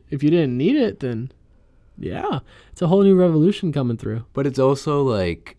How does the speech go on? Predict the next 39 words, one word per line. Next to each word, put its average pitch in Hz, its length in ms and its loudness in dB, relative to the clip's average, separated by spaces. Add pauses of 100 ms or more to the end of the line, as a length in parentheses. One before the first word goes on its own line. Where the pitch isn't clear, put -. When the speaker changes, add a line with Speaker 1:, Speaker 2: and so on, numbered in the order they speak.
Speaker 2:
um, 82 580 -6 (880)
a 95 100 -10
kind 98 320 -4
of, - 440 -10 (280)
it's 95 260 -8
also 120 360 -2
a 90 40 -4
piece - 360 -10
of 92 60 -12
paper 92 180 -4
that 78 120 -10
says, 87 240 -10
like, 71 320 -10
"I 87 120 -6
actually 85 380 -6
know 80 140 -6
what 80 120 -6
I'm 80 120 -8
doing," 85 340 -6
because, 82 300 -10
like, 78 180 -10
before, 101 420 -4
if 101 80 -6
you 98 100 -6
think 92 220 -8
about 110 220 -6
it, 95 60 -12
before 90 360 -6
colleges, 85 760 -8 (380)
or 98 260 -6
co-, - 280 -20 (280)
colleges, 80 680 -6 (260)
anyone 110 380 -2
could 101 160 -10
be 92 100 -4
whatever 82 320 -6
they 78 140 -8
wanted, 71 420 -10
right? 78 260 -8